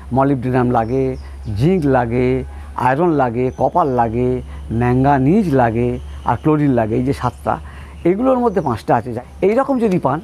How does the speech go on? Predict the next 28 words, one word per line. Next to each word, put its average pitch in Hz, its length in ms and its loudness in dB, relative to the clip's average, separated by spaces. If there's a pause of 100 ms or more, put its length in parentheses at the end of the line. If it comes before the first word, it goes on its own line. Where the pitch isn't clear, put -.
আমি 175 200 0
গেছিলাম 214 320 -4
একড্রোমিন 147 460 0
soil 123 240 0
কিনতে, 104 300 -8 (360)
যেটার 160 380 2
মধ্যে 165 300 2
ওই, 151 220 2 (280)
ওই 151 100 2
অনুখাদ্য 156 460 2
মিশ্রিত 156 420 -2 (480)
খাবার, 123 300 -2 (440)
সেটা 202 200 2
পাওয়া 185 240 2
যাচ্ছে 139 260 -2
না 104 80 -2
এখন। 95 160 -8 (280)
সেই 160 120 2
জন্য 226 160 2
flash 180 320 0
এখানে 190 120 -4
আমি 175 100 0
দেখাবো, 135 360 -2
পঞ্চাশ 135 320 0
গ্রাম 156 180 2
flash 131 220 0
দেবো 127 180 -4
এখানে, 139 180 -4